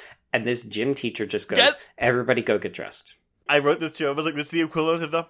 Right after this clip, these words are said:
Speaker 2: hmm, black arts." Like, <laughs> she's just
Speaker 1: Yeah.
Speaker 2: like, "There's, there's a corpse in this room. Um,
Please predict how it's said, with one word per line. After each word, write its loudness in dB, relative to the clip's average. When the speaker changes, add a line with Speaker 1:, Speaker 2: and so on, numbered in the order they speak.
Speaker 2:
hmm, -8
black -6
arts." -4
Like, 2
<laughs> 0
she's 0
just 4
Speaker 1:
Yeah. 4
Speaker 2:
like, 2
"There's, -4
there's -6
a -8
corpse -4
in -4
this -6
room. -2
Um, 0